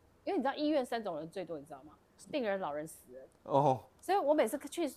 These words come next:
Speaker 1: 去医院的时候，他看到那个阿嬷推轮椅，啊，那个阿公插鼻管的，我就会突然觉得，我觉得人生要及时，所以我就会觉得说，我想要去做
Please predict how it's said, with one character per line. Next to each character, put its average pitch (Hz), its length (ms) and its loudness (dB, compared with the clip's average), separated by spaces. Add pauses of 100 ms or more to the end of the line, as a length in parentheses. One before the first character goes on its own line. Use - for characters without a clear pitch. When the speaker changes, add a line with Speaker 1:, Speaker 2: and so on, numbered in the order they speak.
Speaker 1:
去 302 160 -8
医 277 120 -4
院 262 100 2
的 220 80 -2
时 226 60 -2
候， 226 100 -2
他 233 80 -8
看 247 140 -4
到 226 80 4
那 220 80 -6
个 202 80 -10
阿 196 120 -4
嬷 226 140 0
推 208 200 -4
轮 180 200 -4
椅， 175 80 -8
啊， 180 220 -12 (340)
那 262 80 -8
个 233 80 -6
阿 208 100 -4
公 226 340 -6
插 208 200 -4
鼻 180 160 -6
管 135 220 -10
的， - 60 -20 (640)
我 170 40 -14
就 240 100 2
会 311 80 4
突 311 140 0
然 247 140 4
觉 185 140 -4
得， 165 260 -6 (560)
我 185 80 -8
觉 208 100 -2
得 254 80 2
人 208 160 0
生 226 140 -6
要 208 60 -2
及 147 220 -12
时， - 240 -20 (600)
所 - 120 -4
以 370 60 2
我 262 80 4
就 285 140 0
会 320 160 2
觉 180 160 0
得 175 100 -2
说， 202 400 -2 (220)
我 254 120 8
想 226 280 0
要 262 160 0
去 262 300 -4
做 214 500 0